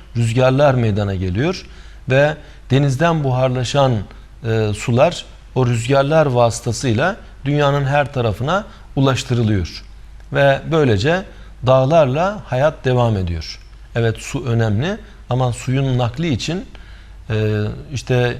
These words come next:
yağmur yüklü bulutların sevk edilmesine ihtiyaç var. Dağlara da bu noktada görev düşüyor ve, e, rüzgarlar meydana geliyor. Meydana gelen rüzgarlarla, e, bulutlar her tarafa taşınıyor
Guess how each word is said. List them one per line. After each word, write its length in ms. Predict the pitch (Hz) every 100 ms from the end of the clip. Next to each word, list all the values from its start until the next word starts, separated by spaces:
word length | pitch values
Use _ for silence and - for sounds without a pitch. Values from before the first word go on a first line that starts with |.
| -
yağmur 400 | 113 123 147 156
yüklü 320 | 135 - 120
bulutların 580 | 113 110 - 107 147 190 -
sevk 340 | - 139 - 139
edilmesine 540 | 135 131 120 - 123
ihtiyaç 480 | 101 - 98 85 127
var. 180 | 170 - - - - - -
Dağlara 420 | 123 131 143 143
da 140 | 127 120
bu 80 | 123
noktada 400 | 110 - 107 107
görev 380 | 98 110 135
düşüyor 500 | 143 - 165 180 - - - - - 127
ve, 300 | 131 139 139 151
e, 100 | 120
rüzgarlar 680 | 120 123 117 131 131 131 117
meydana 420 | 107 101 101 104
geliyor. 480 | 117 139 151 175 - - - - - - 127 123
Meydana 360 | 127 135 139 156
gelen 360 | 143 127 123 117
rüzgarlarla, 800 | 104 117 113 110 101 104 165 196 - - - - -
e, 340 | 110 110 107
bulutlar 440 | 139 139 139 131 113
her 260 | 135 139
tarafa 300 | - 113 98
taşınıyor 680 | 101 117 - 151 156 170 -